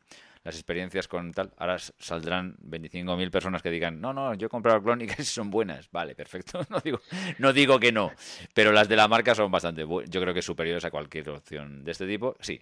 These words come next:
son caras, sí, pero cuando, también depende, ¿no? O sea, también depende para qué quieras la cámara, si la haces en plan uso recreacional y no te importa quedarte tirado y no sacar la foto de tu vida,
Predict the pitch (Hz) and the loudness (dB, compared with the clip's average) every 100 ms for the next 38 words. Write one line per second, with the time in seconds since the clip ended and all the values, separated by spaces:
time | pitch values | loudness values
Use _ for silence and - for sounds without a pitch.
0 | _ 82 87 87 90 113 92 76 80 76 | _ -10 -4 -2 -2 -4 -6 -6 -8 -10
1 | 69 - 92 120 107 104 78 110 _ _ | -14 -10 -6 -4 -2 -2 -4 -12 _ _
2 | 82 80 78 80 85 85 82 90 87 85 | -10 -8 -8 -8 -8 -8 -6 -6 -4 -4
3 | 82 87 78 78 101 85 69 71 71 80 | -2 -4 -4 -2 -2 -2 -8 -10 -10 -10
4 | 78 85 78 87 85 85 78 82 85 82 | -10 -10 -6 -6 -6 -6 -4 -2 -4 -4
5 | 87 101 82 - - - _ 90 92 87 | 0 0 -2 -8 -20 -20 _ -10 -8 -8
6 | 90 98 92 85 87 82 87 92 90 87 | -4 -2 -2 -2 -4 -4 -2 0 0 -4
7 | - - - _ 87 87 90 87 90 95 | -6 -20 -20 _ -8 -6 -6 -4 -2 0
8 | 92 90 90 90 85 90 104 127 | 0 0 0 -2 -2 -4 0 0